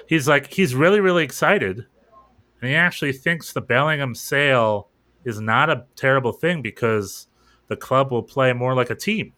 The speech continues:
'Cause, like, who's the star at Borussia Dortmund right now? There is none. There's just a group of folk, right? There's Adeyemi, there's Wolf,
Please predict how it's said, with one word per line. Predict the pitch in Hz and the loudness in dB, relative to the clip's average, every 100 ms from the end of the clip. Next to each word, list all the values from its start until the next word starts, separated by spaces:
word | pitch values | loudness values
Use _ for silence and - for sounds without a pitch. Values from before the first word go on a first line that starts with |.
| _ _ _ _ _ _ | _ _ _ _ _ _
'Cause, | 143 135 | -2 0
like, | 147 135 - - - | 0 -2 -6 -20 -2
who's | 233 226 | 0 2
the | 196 | -2
star | - 196 185 | 2 4 4
at | 131 | 2
Borussia | 135 135 | -2 -2
Dortmund | - 131 104 | -2 -2 -2
right | 85 | -8
now? | 80 78 - _ _ _ _ _ _ _ _ _ _ _ _ _ _ _ | -12 -16 -20 _ _ _ _ _ _ _ _ _ _ _ _ _ _ _
There | 143 | 0
is | 175 - | 0 0
none. | 80 76 _ | -10 -16 _
There's | 107 | -10
just | 127 131 | -6 -4
a | |
group | 120 117 95 | 0 2 0
of | 107 | -4
folk, | - 95 - - _ _ - - - | -4 -4 -6 -14 _ _ -20 -10 0
right? | 110 | 2
There's | 113 127 | 2 2
Adeyemi, | 107 101 110 139 143 143 143 | 0 2 0 0 0 0 0
there's | 117 90 | 0 -2
Wolf, | 95 131 131 131 - | 2 4 4 2 -8